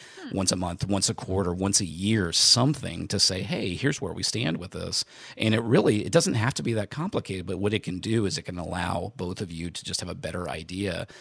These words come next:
Speaker 2: of what's going on. And I think it's a really cool, simple way to make everyone feel more comfortable with where you stand.
Speaker 1: Yeah, that, that's such a great idea. And I think you're right, Pat. It doesn't always come from an area of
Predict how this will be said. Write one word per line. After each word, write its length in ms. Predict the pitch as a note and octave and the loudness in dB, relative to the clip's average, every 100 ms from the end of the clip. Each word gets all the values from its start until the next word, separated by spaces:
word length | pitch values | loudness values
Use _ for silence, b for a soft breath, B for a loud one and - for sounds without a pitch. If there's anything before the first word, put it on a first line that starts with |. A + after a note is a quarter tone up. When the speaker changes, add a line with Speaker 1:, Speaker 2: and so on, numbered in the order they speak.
| B - | B -8
Speaker 2:
of 160 | F2+ | -2
what's 160 | F#2+ - | 2 2
going 280 | F#2 F2 E2 | 0 -2 0
on. 300 | F#2+ A#2+ E2+ | 2 2 0
And 120 | E2+ | 0
I 100 | G2 | 4
think 160 | C3 B2+ | 4 4
it's 140 | E2+ | 2
a 40 | F#2+ | -2
really 320 | F2 F#2+ F2+ | -2 0 -2
cool, 520 | - G#2 G2+ F#2 E2+ | -2 2 4 4 2
simple 480 | - - A2 F#2+ F#2 | 4 4 4 2 -2
way 400 | F2 F#2 F2 F2 - | 0 0 0 -2 -4
to 420 | - F2 F2 E2+ B B B - | -4 -4 -6 -8 B B B 0
make 240 | G#2 F#2+ | 2 4
everyone 540 | G2 G2+ F#2+ F2+ F2+ F2 | 4 2 2 0 -2 0
feel 200 | A#2+ F#2 | 2 2
more 140 | D#2+ | 0
comfortable 400 | - F#2+ - E2 | -4 -6 -6 -10
with 200 | D#2 - | -10 -10
where 120 | E2 | -12
you 80 | D#2 | -8
stand. 460 | - D#2+ E2 - - _ _ | -6 -6 -10 -16 -20 _ _
Speaker 1:
Yeah, 340 | A3 C4 C4 F3+ | -6 -2 -2 0
that, 220 | A#3+ A#3 | -2 0
that's 220 | D4+ - | -2 -2
such 160 | F#4+ - | -8 -8
a 40 | |
great 220 | A#3+ C4+ | -4 0
idea. 320 | B3 G#3+ B3+ B3 | 2 4 6 6
And 160 | G#3+ | 4
I 80 | B3 | 0
think 220 | C4 A4 | -2 -8
you're 100 | D#4+ | -4
right, 180 | A#3+ C4+ | -2 -2
Pat. 220 | C4+ A3+ | 0 -2
It 120 | G3+ G3+ | -2 -4
doesn't 280 | D4 A4 | -6 -6
always 240 | A4+ A#3 A3 | -8 -6 -6
come 260 | - B3+ C4 | -6 -6 -4
from 260 | A#3+ G#3+ | -4 -4
an 80 | G#3 | -4
area 500 | - G#3+ A#3 A3+ G#3 - | -6 -2 0 2 2 2
of 380 | G3 F#3+ F#3+ | 0 0 -6